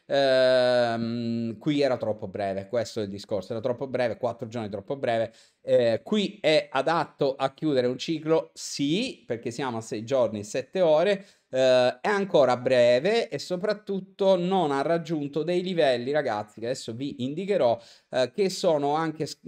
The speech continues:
che scaturiscono anche da altre mie analisi che condivido in Academy, di cui noi facciamo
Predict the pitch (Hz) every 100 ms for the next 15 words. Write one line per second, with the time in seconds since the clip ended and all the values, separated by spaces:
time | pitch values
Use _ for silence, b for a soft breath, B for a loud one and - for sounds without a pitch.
0 | 151 165 - 180 180 170 139 - 127 156
1 | 180 160 131 147 151 - 131 190 160 143
2 | 135 139 - 120 139 160 175 156 120 -
3 | 170 127 - 151 139 143 123 123 180 135
4 | 165 156 131 - 170 139 123 113